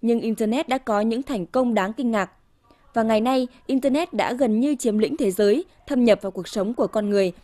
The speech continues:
và đem đến những lợi ích thiết thực. Với Internet,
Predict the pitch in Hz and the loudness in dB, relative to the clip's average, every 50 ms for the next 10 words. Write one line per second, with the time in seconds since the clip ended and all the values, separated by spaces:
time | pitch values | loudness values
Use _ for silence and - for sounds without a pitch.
0 | _ _ _ - 214 226 247 254 247 226 214 208 214 233 247 254 - 330 330 302 | _ _ _ -4 0 0 0 0 2 4 4 4 4 4 0 -2 -2 0 0 0
1 | 208 - - 254 - - 359 - - 240 220 - _ _ _ _ _ _ _ _ | 0 0 -2 -4 -4 -4 -4 0 2 0 0 0 _ _ _ _ _ _ _ _
2 | _ _ - 196 202 208 220 - 254 233 - 214 196 233 285 311 | _ _ -8 -2 0 0 2 2 0 -2 -2 -2 -2 -2 -2 -4